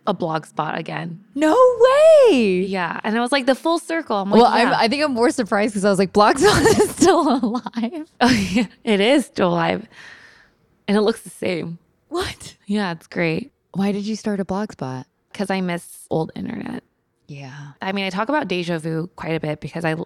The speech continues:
Speaker 1: I do like to collect memories and I do like to revisit them and, you know, sit in those feelings. And I just wanted to know what it was like to have a blog spot and open it up again, because I remember the feeling I had when I first started it,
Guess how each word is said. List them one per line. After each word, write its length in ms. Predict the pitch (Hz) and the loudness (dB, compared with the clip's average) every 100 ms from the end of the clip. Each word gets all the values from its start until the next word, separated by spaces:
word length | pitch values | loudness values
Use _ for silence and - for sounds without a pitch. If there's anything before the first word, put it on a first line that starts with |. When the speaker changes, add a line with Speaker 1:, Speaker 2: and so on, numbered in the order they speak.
| - | -4
Speaker 1:
I 100 | 214 | -2
do 160 | 202 226 | -2 -2
like 180 | 226 - | -2 -4
to 80 | |
collect 440 | - - 175 170 180 | -6 -4 -2 -4 -6
memories 580 | 156 151 165 202 240 - _ | -6 -6 -6 -6 -8 -12 _
and 140 | - 185 | -8 -6
I 60 | |
do 220 | 175 175 175 | -6 -6 -6
like 200 | 175 170 | -6 -10
to 100 | 185 | -12
revisit 440 | 170 160 160 190 | -8 -6 -6 -6
them 220 | 196 208 | -4 -4
and, 580 | 190 175 165 160 190 262 | -4 -6 -8 -8 -10 -10
you 100 | 202 | -8
know, 120 | 185 | -6
sit 240 | 170 - 190 | -8 -6 -6
in 100 | 180 | -4
those 200 | 175 - | -6 -8
feelings. 560 | 170 165 196 262 269 262 | -8 -6 -6 -6 -6 -6
And 500 | 190 170 170 170 180 _ _ - | -6 -6 -6 -10 -14 _ _ -10
I 80 | 196 | -6
just 160 | 226 | -4
wanted 240 | 233 226 226 | -2 -2 -2
to 100 | 226 | -4
know 160 | 196 | -2
what 100 | 190 | -2
it 40 | 240 | -2
was 140 | 247 | -2
like 380 | 202 160 208 - - | -2 -4 -6 -10 -14
to 580 | 180 180 180 180 180 - | -8 -6 -4 -6 -8 -12
have 360 | - - 165 175 | -20 -10 -8 -6
a 60 | 190 | -4
blog 280 | 226 233 | -4 -6
spot 340 | - 185 175 - | -6 -4 -2 -4
and 120 | 185 | -4
open 200 | 180 190 | -6 -6
it 100 | 214 | -4
up 120 | 240 | -4
again, 300 | 226 190 180 - - - - | -6 -6 -6 -10 -20 -20 -16
because 240 | - 190 | -6 -2
I 80 | 190 | -2
remember 540 | 190 214 196 190 196 | -2 -2 -2 -2 -2
the 100 | 190 | -4
feeling 540 | 180 _ 175 170 185 175 | -6 _ -6 -4 -4 -6
I 80 | 160 | -8
had 440 | - 156 156 202 | -10 -10 -6 -6
when 120 | 175 | -6
I 80 | 160 | -10
first 380 | - 165 165 - | -8 -8 -8 -10
started 500 | - 156 139 170 196 | -8 -8 -6 -6 -6
it, 260 | 220 254 | -6 -8